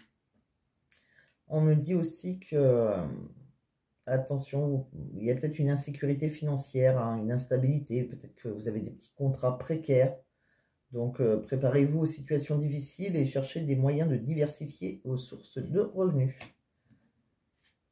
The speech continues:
Et en troisième position, euh,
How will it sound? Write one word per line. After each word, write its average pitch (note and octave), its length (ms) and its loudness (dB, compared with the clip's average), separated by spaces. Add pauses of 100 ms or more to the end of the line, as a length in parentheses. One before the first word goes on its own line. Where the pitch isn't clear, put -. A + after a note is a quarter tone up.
(380)
Et F3 100 0
en E3+ 80 2
troisième F#3+ 460 -2
position, E3+ 920 -2
euh, A2+ 360 0